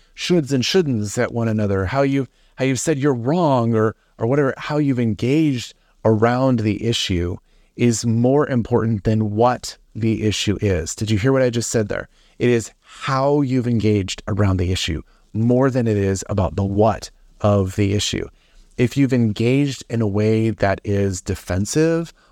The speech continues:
or aggressive or you're not actually, like,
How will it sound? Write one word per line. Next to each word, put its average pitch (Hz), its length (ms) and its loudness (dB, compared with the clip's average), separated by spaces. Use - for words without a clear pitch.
or 104 520 2
aggressive 127 960 -2
or 104 340 2
you're 107 180 -2
not 117 200 0
actually, 120 420 0
like, 107 260 -2